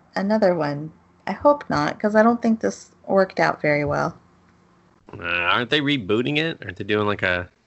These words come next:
Speaker 2: a fresh reboot of it?
Speaker 1: Oh, I don't know.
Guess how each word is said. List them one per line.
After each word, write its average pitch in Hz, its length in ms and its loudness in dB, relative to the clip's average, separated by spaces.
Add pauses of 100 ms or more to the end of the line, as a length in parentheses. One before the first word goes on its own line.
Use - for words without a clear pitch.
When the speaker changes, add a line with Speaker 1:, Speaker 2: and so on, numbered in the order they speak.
(140)
Speaker 2:
a 110 80 -10
fresh - 340 -2
reboot 107 400 0
of 113 160 0
it? 123 160 -4 (520)
Speaker 1:
Oh, 214 240 2
I 214 120 6
don't 196 180 2
know. 180 600 2